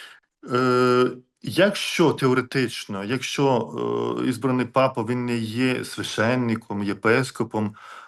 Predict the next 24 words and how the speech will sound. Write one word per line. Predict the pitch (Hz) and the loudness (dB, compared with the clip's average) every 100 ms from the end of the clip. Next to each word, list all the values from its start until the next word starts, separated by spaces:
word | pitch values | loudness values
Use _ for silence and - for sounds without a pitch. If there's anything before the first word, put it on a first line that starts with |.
| _ - | _ -4
тоді | - 117 147 147 151 _ - 120 | 0 4 4 4 -2 _ -10 -4
треба | 127 131 131 | 0 2 2
по-, | 143 | 0
трішки | 127 143 143 127 113 - - | 0 0 0 -4 -8 -12 -6
почекати, | 117 - 110 127 143 143 123 | -4 -4 -2 2 2 2 -4
щоб | - 120 113 | -4 -4 -4
його | 117 110 127 | -4 -2 -2
посвятити | 127 110 110 113 110 113 92 - - _ _ | -2 -6 0 0 2 2 2 -4 -12 _ _
священником, | - 101 - 120 123 117 104 - 101 104 110 | -10 -8 -2 0 2 2 -2 -4 -6 -6 -2
е, | 104 101 104 101 | 0 2 0 0
і | 98 98 95 | 2 2 0
єпископом. | 98 113 110 - - 98 - - - - - | 2 0 0 -4 -10 -10 -12 -14 -10 -10 0
Але | 131 151 151 147 - 127 | 4 8 8 6 2 -10
це | 117 131 | -4 -4
теоретично. | - 135 131 123 135 107 - - 87 - - - - - | 4 6 6 4 4 2 0 -6 -8 -12 -20 -20 -14 -2
Е, | 110 107 | 0 2
в | 101 | 2
двадцятому, | 110 110 123 123 123 120 113 104 | 0 4 4 4 4 4 4 4
дев'ятнадцятому, | 104 104 113 117 113 113 - 101 95 | 2 2 2 4 4 0 -6 -4 -2
двадцять | 98 - - | -4 -4 -2
першому | - 110 - 113 | 2 2 2 -2
столітті | - 113 110 107 | 0 -2 0 2
завжди | 117 120 113 | 4 4 2
вибирали, | 107 104 107 113 113 110 104 | 0 0 2 4 4 2 0